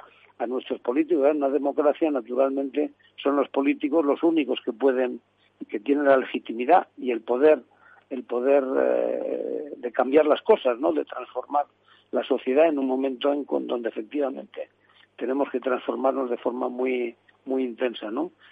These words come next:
Son ellos los que tienen que hacer esto, pero nosotros, la sociedad civil, las empresas, los ciudadanos, tenemos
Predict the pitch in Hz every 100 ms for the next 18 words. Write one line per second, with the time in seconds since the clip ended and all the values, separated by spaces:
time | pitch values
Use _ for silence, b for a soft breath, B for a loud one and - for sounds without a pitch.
0 | - 160 165 180 165 160 151 - 135 151
1 | 156 147 147 170 170 - 175 214 _ b
2 | b _ 127 131 135 - 180 160 170 196
3 | 156 117 - 107 131 131 - 143 175 180
4 | 175 - - - - - - - - _
5 | _ _ _ - - b b b b -
6 | 165 - 156 143 143 147 151 - - b
7 | b _ 143 131 131 135